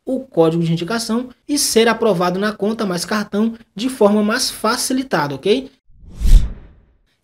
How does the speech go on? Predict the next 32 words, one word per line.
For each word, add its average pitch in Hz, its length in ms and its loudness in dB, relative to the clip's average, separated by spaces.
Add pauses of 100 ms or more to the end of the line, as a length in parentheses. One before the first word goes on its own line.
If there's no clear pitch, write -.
Quer 247 180 6
mais? 254 440 0 (160)
Se - 140 -4
você 277 440 4
abrir 254 240 0
a 240 80 0
conta 208 300 -2
com 208 100 -2
meu 214 160 4
código 165 320 0
de 160 100 -2
indicação, 208 540 -2 (220)
você 190 260 -2
ainda 202 160 4
vai 202 160 2
ganhar 202 420 -2 (240)
dez 233 440 0
reais 202 440 0
de 226 120 -4
volta 185 340 0
aí 180 80 0
na 180 100 -2
sua 226 280 0
conta, 139 340 -6
tá 131 100 -12
bom, 226 160 -2
galera? 240 400 2 (300)
Vale 208 300 0
lembrar 240 400 0
que 233 120 0
essa 226 200 0
promoção, 214 640 0